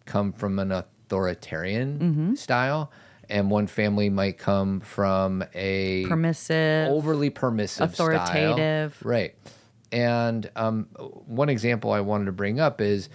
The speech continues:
Speaker 1: there has been times when, um, our daughters had a hard time walk-, getting to school, getting into school, like, an-, anxiety,
Speaker 2: Yes,
Speaker 1: right?
Speaker 2: yes.
Speaker 1: And I remember having a conversation with one of my dear friends, and we were both kind, 'cause he had a kid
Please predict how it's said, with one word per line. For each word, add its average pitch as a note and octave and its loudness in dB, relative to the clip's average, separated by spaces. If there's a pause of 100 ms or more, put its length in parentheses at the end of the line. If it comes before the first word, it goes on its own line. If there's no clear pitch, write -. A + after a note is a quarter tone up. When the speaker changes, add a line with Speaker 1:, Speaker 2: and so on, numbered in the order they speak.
(140)
Speaker 1:
there C#3 4
has A#2 2
been A2+ -2
times G2+ -2
when, F#2+ -2
um, F2+ -4
our G#2 4
daughters G2 2
had G2 0
a E2+ -10
hard G2+ 0
time G2+ -2
walk-, E2 -4
getting F#2+ 0
to F#2+ -2
school, - -8
getting G#2 2
into G2+ -2
school, C#2+ -6
like, D#2+ -10
an-, G#2 -4
anxiety, F2+ -4
Speaker 2:
Yes, D#2+ -8
Speaker 1:
right? G#2 -2
Speaker 2:
yes. - -8 (380)
Speaker 1:
And A#2 0
I A2 2
remember C3+ 0
having A2+ -2
a G2+ -8
conversation G2+ -2 (100)
with F#2+ -4
one F#2+ 0
of F2+ 0
my F2+ 0
dear C3+ 0
friends, F2+ -6 (800)
and A2 2
we A2 4
were A2+ 4
both A#2 0
kind, A2 0 (120)
'cause A2 0
he D3+ 0
had F#2+ 0
a F2+ -4
kid E2 -6